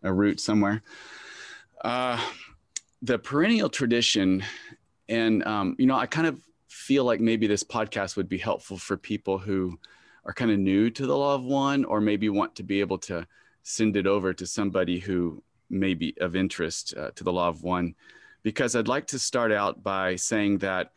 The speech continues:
all of the world's religions, um, in fact, all of the spiritualities, particularly the ones that are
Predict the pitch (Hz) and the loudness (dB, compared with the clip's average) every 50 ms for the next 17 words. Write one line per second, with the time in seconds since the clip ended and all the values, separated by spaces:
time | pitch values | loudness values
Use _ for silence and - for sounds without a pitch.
0 | - - - _ _ _ - 113 117 131 143 147 135 113 117 110 101 95 104 107 | -20 -20 -20 _ _ _ -2 0 0 2 2 0 0 0 0 0 2 2 2 2
1 | 104 104 95 - 92 95 90 92 95 95 87 - 90 80 78 71 64 - - - | 2 0 0 -2 -4 -2 0 0 0 0 0 -4 -6 -4 -4 -6 -6 -8 -10 -10
2 | - - _ _ - 95 98 92 90 85 80 78 78 82 _ _ _ _ _ _ | -12 -16 _ _ -8 -6 -4 -4 -4 -4 -6 -8 -12 -16 _ _ _ _ _ _
3 | _ _ _ - - 95 98 - - 107 101 - - 98 98 95 98 87 85 87 | _ _ _ -8 -6 -6 -6 -4 -4 -4 -4 -2 -2 -2 0 0 -2 -4 -4 -6
4 | - - - 107 95 87 - 98 87 92 98 104 101 98 92 90 87 85 85 - | -6 -6 -4 -4 -4 -4 -2 -2 -2 0 0 2 2 2 2 0 -2 -4 -4 -6
5 | - - - - _ _ _ _ _ _ _ _ _ _ _ _ - 104 - - | -8 -8 -10 -12 _ _ _ _ _ _ _ _ _ _ _ _ -6 -6 -4 -4
6 | 113 - - 98 95 92 90 90 87 87 92 92 87 82 - - 90 87 85 82 | -6 -4 -2 -2 -2 0 -2 -2 -2 -2 -2 -2 -2 -4 -4 -6 -6 -4 -4 -6
7 | 80 78 | -6 -8